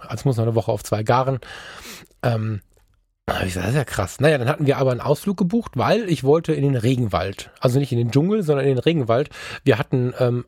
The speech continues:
auf der Anfahrt schon gesehen, also wir sahen in der Ferne Guadeloupe,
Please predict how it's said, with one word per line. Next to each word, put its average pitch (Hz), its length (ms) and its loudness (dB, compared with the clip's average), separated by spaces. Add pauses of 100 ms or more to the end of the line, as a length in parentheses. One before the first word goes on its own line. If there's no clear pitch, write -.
auf - 140 2
der - 180 2
Anfahrt 180 440 2
schon 190 180 0
gesehen, 185 480 0
also 120 320 -2
wir 117 160 -2
sahen 127 240 2
in 135 80 2
der 120 100 2
Ferne 143 300 2
Guadeloupe, 143 560 0